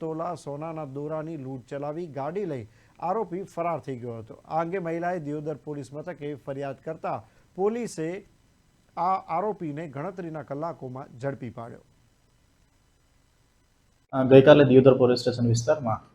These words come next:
Speaker 2: અ, ફરિયાદી મંજુલાબેન મેવાજી ઠાકોરે ફરિયાદ હકીકત આપેલી કે પોતે ભાભર કામથી આવેલા હોય અને દિયોદરથી શિહોરી પોતાના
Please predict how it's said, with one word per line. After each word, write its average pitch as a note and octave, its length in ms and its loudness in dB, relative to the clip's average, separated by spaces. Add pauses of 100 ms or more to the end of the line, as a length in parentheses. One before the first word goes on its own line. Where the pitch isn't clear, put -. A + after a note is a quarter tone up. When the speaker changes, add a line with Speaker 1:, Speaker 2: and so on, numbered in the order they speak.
(120)
Speaker 2:
અ, G#2 80 -4 (280)
ફરિયાદી A#2 440 6 (240)
મંજુલાબેન B2+ 720 10
મેવાજી A#2 480 10
ઠાકોરે A#2 720 0 (140)
ફરિયાદ A2+ 260 4
હકીકત A2 380 -2
આપેલી A2 340 2
કે A2+ 140 -4
પોતે A2 360 2 (720)
ભાભર A#2 480 10 (640)
કામથી A2+ 320 6
આવેલા A2 300 8
હોય A2+ 280 6 (140)
અને G#2+ 180 -2
દિયોદરથી A2 560 0
શિહોરી A2 420 0
પોતાના G#2+ 520 0